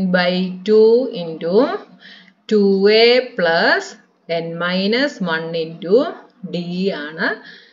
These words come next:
നമ്മുടെ ഇക്വേഷൻ. അപ്പൊ നിങ്ങൾ ഓരോ ക്വസ്റ്റ്യനും ഇക്വേഷൻ സെപ്പറേറ്റ് ആയിട്ട് എഴുതണം. എക്സാമിന് ഇക്വേഷൻ എഴുതുന്നതിന് മാർക്ക് ഉണ്ട് കേട്ടോ. അപ്പൊ ഞാനിവിടെ, ആ, ഇക്വേഷൻ അങ്ങ് കോമൺ ആയിട്ട് എഴുതി. നിങ്ങൾ എഴുതുമ്പം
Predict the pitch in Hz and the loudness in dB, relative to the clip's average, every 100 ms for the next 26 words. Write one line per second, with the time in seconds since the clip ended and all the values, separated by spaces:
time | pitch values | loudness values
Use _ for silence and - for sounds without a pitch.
0 | _ - 170 156 175 302 - - 294 285 | _ -10 -8 -6 -4 -6 -8 -12 -10 -4
1 | 202 147 - - - _ - 214 220 214 | 0 0 -2 -10 -14 _ -2 2 4 4
2 | 196 202 233 262 254 196 - 190 214 285 | 6 6 6 4 2 -2 -4 -4 -2 -2
3 | - - - - 180 - 196 196 226 233 | -6 -20 -16 -12 -6 0 0 0 -2 -2
4 | 180 - 185 185 170 170 165 160 214 285 | -4 -2 -2 0 0 0 -2 0 -4 -4
5 | - 170 - 190 196 185 - 196 196 220 | -6 -6 -4 -2 -2 -2 -4 -2 0 -2
6 | 175 175 180 175 214 214 190 240 - 240 | -2 -4 -6 -4 -4 -2 -4 -6 -2 0
7 | 320 170 - 220 214 190 208 202 233 294 | 0 -2 -2 -2 0 0 0 0 0 -2
8 | - - - - - 185 185 180 175 180 | -6 -18 -18 -16 -6 -2 0 0 -2 2
9 | 220 202 214 190 190 190 180 202 196 175 | 2 2 0 -2 0 0 2 2 0 0
10 | 175 175 165 262 214 185 190 175 175 185 | -2 -2 0 0 0 0 -2 -2 -2 -2
11 | 269 381 | -2 -4